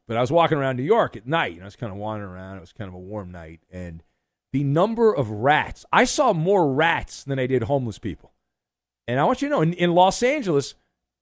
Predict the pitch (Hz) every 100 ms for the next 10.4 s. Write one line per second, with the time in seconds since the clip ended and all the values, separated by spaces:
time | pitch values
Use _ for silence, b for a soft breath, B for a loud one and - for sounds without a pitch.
0 | 147 196 226 214 175 190 196 185 170 -
1 | _ _ _ 226 220 - 185 147 131 120
2 | 69 - _ - 165 139 131 165 262 -
3 | 196 170 147 _ _ _ _ _ _ _
4 | _ 156 123 202 220 196 160 - 135 139
5 | 135 123 120 127 135 120 127 233 220 226
6 | 190 285 233 180 175 226 214 - 254 285
7 | 240 190 165 156 156 214 247 185 190 180
8 | 151 165 190 170 139 131 127 143 110 101
9 | 143 139 123 101 104 - 127 123 175 240
10 | 220 131 76 67